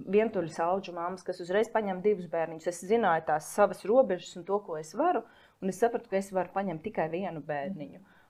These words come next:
Speaker 1: Un ka es būšu tā, kurai būs principā jātiek ar visu galā, bet, protams, man ir manas māsas,
Speaker 2: Piecas.
Speaker 1: viņas,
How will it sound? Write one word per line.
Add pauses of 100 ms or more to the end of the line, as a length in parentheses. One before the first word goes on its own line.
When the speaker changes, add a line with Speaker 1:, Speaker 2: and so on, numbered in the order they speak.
(140)
Speaker 1:
Un
ka
es
būšu
tā, (100)
kurai
būs
principā
jātiek
ar
visu
galā,
bet,
protams,
man
ir
manas
māsas, (640)
Speaker 2:
Piecas.
Speaker 1:
viņas,